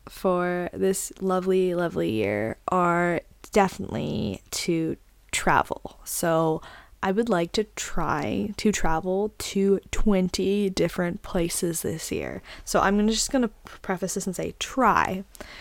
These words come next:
So whether that be going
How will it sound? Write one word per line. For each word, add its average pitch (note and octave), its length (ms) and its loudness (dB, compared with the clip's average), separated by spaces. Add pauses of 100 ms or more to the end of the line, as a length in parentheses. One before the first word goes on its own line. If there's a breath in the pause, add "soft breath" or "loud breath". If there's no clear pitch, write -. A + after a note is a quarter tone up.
(220 loud breath)
So F#3 540 6
whether G3 320 6
that F#3 260 0
be F3 540 0
going E3+ 680 0